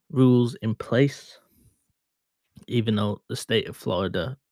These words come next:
says that fully vaccinated people don't have to wear masks. But private businesses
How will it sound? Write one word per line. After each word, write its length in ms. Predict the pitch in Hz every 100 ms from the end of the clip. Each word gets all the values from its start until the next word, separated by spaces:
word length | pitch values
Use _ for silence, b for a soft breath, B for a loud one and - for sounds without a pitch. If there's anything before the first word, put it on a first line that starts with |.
| _ _ _ _ -
says 380 | - 110 107
that 200 | 87 90
fully 220 | - 104 110
vaccinated 500 | 104 90 101 98 -
people 240 | 113 90
don't 240 | - 98 -
have 200 | 117 -
to 100 | 123
wear 180 | 117
masks. 400 | 113 120 - - _ _ _ _ _ _ _ _ _ _ _ _ _ _ _ _ _ _ _ _ _ _ _ _ -
But 280 | 104 -
private 440 | - 117 113 113 - -
businesses 680 | 123 117 120 - 117 -